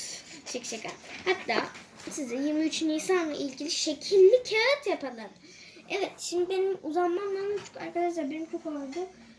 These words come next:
Masamı boyadım. Maalesef. Çünkü biraz sarardı gene.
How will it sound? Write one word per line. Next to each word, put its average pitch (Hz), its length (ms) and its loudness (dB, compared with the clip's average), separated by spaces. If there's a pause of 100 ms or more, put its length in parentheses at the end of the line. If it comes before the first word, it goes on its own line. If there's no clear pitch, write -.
(140)
Masamı 320 500 2
boyadım. 262 480 4 (720)
Maalesef. 220 560 0 (1080)
Çünkü - 220 -12
biraz 226 180 -4
sarardı 254 600 0
gene. 214 340 -4